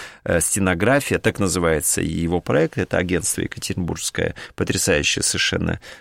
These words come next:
э, которое называется «Стенография». И вот он прочтёт, ну, даже это не лекция, это такое в-, перформанс, выступление,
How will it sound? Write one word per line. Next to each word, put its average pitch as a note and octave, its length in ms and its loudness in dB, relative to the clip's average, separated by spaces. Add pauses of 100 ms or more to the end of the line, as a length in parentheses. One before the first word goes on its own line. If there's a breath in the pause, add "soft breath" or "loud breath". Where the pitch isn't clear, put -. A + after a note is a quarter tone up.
(100)
э, F2+ 500 2
которое F#2 260 -4
называется E2+ 380 2
«Стенография». G2+ 840 2 (400 loud breath)
И A2 760 4
вот G#2+ 300 -4
он C3 120 2
прочтёт, C3+ 520 0 (100)
ну, E3 140 4
даже C#3 260 4
это A#2+ 160 0
не G2 100 4
лекция, A2 380 2
это F#2+ 200 0
такое F#2 280 0
в-, F2 480 0
перформанс, A2 580 0
выступление, G2+ 760 2